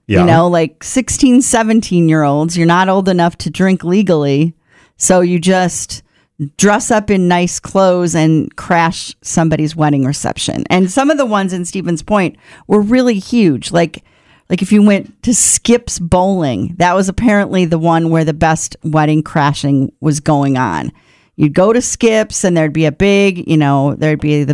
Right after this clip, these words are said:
Speaker 1: I've
Speaker 2: music and the dancing and,
Speaker 1: I've
Speaker 2: and usually just an open bar where you serve yourself,
Speaker 1: Mm-hmm.
Speaker 2: like, at a
Speaker 1: I mean, is there bowling going on?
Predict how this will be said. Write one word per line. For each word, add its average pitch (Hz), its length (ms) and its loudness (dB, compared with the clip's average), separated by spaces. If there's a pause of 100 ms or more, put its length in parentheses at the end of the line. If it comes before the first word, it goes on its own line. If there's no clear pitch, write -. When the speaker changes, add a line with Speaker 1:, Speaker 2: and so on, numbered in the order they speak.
Speaker 1:
I've 262 160 4
Speaker 2:
music 254 540 0
and 170 220 -2
the 156 100 0
dancing 226 760 0
and, 175 180 0
Speaker 1:
I've - 360 -14
Speaker 2:
and 214 160 4
usually 262 420 2
just 220 260 -2
an 196 100 2
open 202 400 0
bar 170 280 2
where 180 120 0
you 170 140 0
serve 180 320 -2
yourself, 165 480 -2
Speaker 1:
Mm-hmm. 113 100 4
Speaker 2:
like, 151 220 4
at 170 160 2
a 151 200 0 (800)
Speaker 1:
I 147 80 4
mean, 156 180 4
is 143 120 2
there - 120 4
bowling 135 460 2
going 185 260 2
on? 202 160 0